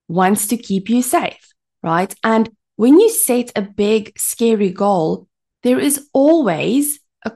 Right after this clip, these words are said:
cost involved in achieving it. Now, whether you consciously think about it or not, every goal has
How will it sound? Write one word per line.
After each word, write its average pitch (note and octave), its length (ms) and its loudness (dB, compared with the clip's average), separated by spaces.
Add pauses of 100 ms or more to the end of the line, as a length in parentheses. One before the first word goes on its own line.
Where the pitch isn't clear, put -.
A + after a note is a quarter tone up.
cost - 600 -4 (120)
involved F3 680 0
in F3+ 100 -2
achieving E3 460 -6
it. - 260 -14 (460)
Now, F#3+ 100 -4
whether A#3 220 2
you D#4 240 2
consciously C#4+ 600 0
think B3 260 -2
about F#3+ 260 -2
it F3+ 100 -2
or D#3+ 100 -2
not, E3 360 -2 (500)
every C#4 680 0
goal F#3 380 0 (100)
has F3 420 -4